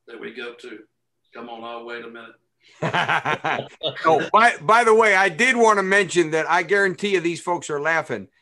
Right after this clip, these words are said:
Speaker 2: It has been the bane of my existence to have Roy Moss as my father-in-law because of all these kinds of jokes.
Speaker 1: Thank
Speaker 2: I
Speaker 1: you.
Speaker 2: hate, I can't stand the jokes, but for some reason, the church I pastor loves them. So
Speaker 1: All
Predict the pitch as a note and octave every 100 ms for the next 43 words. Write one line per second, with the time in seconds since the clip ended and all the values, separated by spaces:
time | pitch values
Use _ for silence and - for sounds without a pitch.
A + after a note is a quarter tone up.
0 | _ _ _ E3 F#3+ G3 D#3+ G3+ F#3 D3
1 | C3 G#3+ A#3+ A#3+ G3+ G3 G3 F#3 D3+ C3
2 | F#3+ G3+ - C#3 F#2 - C#3 C#3 D3+ C#3
3 | E3+ F3 D#3+ D#3+ D3+ C#3 B2+ C#3 - E3
4 | D3+ C3+ B2 A2+ A2 B2 C#3+ B2+ C#3 D3+
5 | D3 C3 D3 C3+ A2 F#2+ C3 G2+ - _
6 | _ _ - D#3 E3+ - F#3 F3+ - _
7 | - F#3 - G#3+ F#3+ - - A3 A3 F3+
8 | C#3 A2+ C3+ G#2+ - _ _ _ D3+ D3
9 | D3+ - A3+ C4+ B3+ F#3+ D#3 C#3+ C#3+ C#3+
10 | F#3 F3 E3 C#3+ - F3 D#3+ C#3+ B2 C3+
11 | F3+ E3+ B2 G2+ G#2 D2 - C3